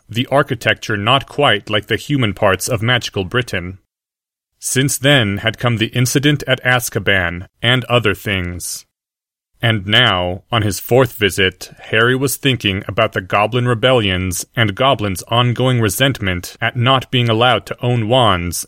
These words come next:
and certain facts which hadn't been in the first-year history textbook, which Harry had guessed at by pattern matching, and which Professor Flitwick had confirmed in a very quiet voice. Lord Voldemort had killed goblins as well as wizards,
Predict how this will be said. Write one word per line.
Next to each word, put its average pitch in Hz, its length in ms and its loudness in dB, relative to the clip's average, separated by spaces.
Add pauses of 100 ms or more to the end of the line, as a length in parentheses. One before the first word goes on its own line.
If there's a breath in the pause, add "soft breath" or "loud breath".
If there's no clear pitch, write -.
(120)
and 107 220 0
certain 151 480 0
facts 127 600 -2
which 113 260 -6
hadn't 127 280 0
been 113 340 0
in 107 120 -4
the 101 100 -2
first-year 127 600 0
history 107 380 -4
textbook, - 760 -8 (160)
which - 280 -4
Harry 123 260 2
had 127 180 0
guessed 147 320 0
at 95 300 0
by 104 100 2
pattern 131 420 -2
matching, 95 600 -2 (100)
and 113 200 0
which 117 180 0
Professor 123 460 0
Flitwick 139 480 -2
had 117 160 2
confirmed 98 840 0
in 107 140 0
a 104 100 2
very 92 540 0
quiet 95 500 -2
voice. 98 800 -4 (960)
Lord 113 260 4
Voldemort 101 640 2
had - 180 -2
killed 107 300 0
goblins 101 580 -2
as 107 180 -2
well 110 280 2
as 95 180 0
wizards, 92 640 -2